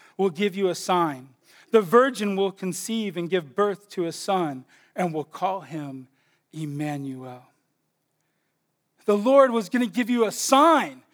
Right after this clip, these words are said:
He's continuing to unpack this, and we find him unpacking it even, in a, e-, e-, e-, even greater in Isaiah nine. And we're gonna read a little bit from Isaiah fifty-three, and he's continuing to unpack and,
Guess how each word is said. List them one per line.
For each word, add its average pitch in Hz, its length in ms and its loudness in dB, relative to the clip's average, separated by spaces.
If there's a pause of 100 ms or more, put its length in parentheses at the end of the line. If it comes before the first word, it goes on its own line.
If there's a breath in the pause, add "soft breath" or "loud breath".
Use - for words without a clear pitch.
(160 soft breath)
He's 262 160 0
continuing 269 420 2
to 240 120 4
unpack 262 520 2
this, 202 240 -2
and 214 80 -4
we 214 100 -4
find 247 260 6
him 233 100 4
unpacking 233 420 2
it 233 40 -2
even, 233 260 -2 (220 loud breath)
in 233 100 4
a, 214 160 0
e-, 233 80 -4
e-, 233 300 -4
e-, 240 100 -4
even 220 260 -2
greater 214 540 4 (200 loud breath)
in 214 100 6
Isaiah 220 460 4
nine. 208 500 0
And 196 120 0
we're 226 100 4
gonna 220 180 2
read 247 200 0
a 233 40 0
little 226 160 -2
bit 220 160 0
from 208 120 0
Isaiah 202 440 2
fifty-three, 226 720 -6 (240 loud breath)
and 233 80 2
he's 233 100 0
continuing 254 440 0
to 220 100 4
unpack 220 500 4
and, 208 160 -4